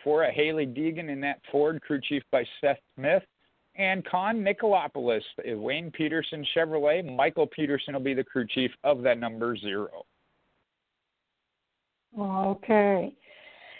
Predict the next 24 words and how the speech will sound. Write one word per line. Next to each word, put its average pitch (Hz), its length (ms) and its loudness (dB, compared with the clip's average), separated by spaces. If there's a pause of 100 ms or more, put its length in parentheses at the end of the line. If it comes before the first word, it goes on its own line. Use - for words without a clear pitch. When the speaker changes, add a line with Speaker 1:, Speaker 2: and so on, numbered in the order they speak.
Speaker 2:
Now, 220 400 6
also 277 540 2
racing 247 680 0
this 240 160 4 (160)
weekend 240 480 -4
is 196 100 -2 (100)
the 202 120 -2
Arca 220 260 0
Menard 208 360 0 (120)
Series 226 400 4
West, 214 460 2 (160)
and 196 200 -4
they'll 269 280 2
be 233 180 4
racing 208 600 2
the 190 180 4 (100)
Bull 220 260 2
Ring 240 640 -2
at 226 280 -4
Las 208 340 -6 (140)
Vegas. 220 420 4 (540)
So 220 320 0
this 226 200 -10
is 277 120 -10